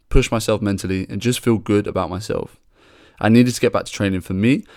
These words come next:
to feel valuable in sort of anything that I was doing. And, you know, it goes back to that same adage, and it might seem like a bit of a, a hard to conceptualize example, but for me, it was a real thing. It kind of, it was scary at the time. Um, it was scary to kind of push myself over those boundaries to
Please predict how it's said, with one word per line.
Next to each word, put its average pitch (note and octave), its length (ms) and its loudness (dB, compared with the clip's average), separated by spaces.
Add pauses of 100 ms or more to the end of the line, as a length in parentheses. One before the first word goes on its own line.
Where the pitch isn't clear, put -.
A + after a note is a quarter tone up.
(480)
to A#2+ 100 -8
feel F3 200 4
valuable B2 380 4
in A2 60 -2
sort F#2 220 -8
of - 100 -20
anything A#2+ 480 0
that - 80 -10
I E2 80 -6
was F#2+ 160 -6
doing. F#2+ 460 -2
And, G2+ 200 -4
you A2+ 60 -2
know, F#2 200 -6 (760)
it B2+ 80 -4
goes D3 260 4
back B2+ 200 2
to - 100 -10
that G2 160 -4
same A2+ 300 -2
adage, G#2 320 -2
and G#2+ 80 -4
it G2 40 -4
might A#2+ 220 -2
seem A#2+ 160 -6
like G#2 160 -6
a G#2+ 60 -8
bit A2 180 0
of G2+ 100 0
a, G#2 220 0 (280)
a G#2 40 -10
hard G#2 320 -2
to - 80 -12
conceptualize G2+ 500 -4
example, G2+ 400 0
but F2+ 140 4
for G2+ 120 -4
me, A#2+ 120 2
it G2+ 80 0
was F#2+ 120 -4
a G2 60 -2
real G2+ 220 2
thing. G2 260 -4
It D#2 220 -8
kind A2 200 -2
of, G2 100 -4
it G#2+ 120 -4
was B2 240 -2
scary A#2 400 0
at - 60 -6
the - 80 -14
time. - 340 -10 (480)
Um, F#2+ 540 0
it - 80 -4
was G2 140 0
scary A#2+ 320 6
to - 80 -8
kind G2 100 -2
of - 80 -6
push - 180 4
myself G2+ 340 0
over F#2+ 120 0
those F#2 140 -2
boundaries A2 560 2
to G2 300 0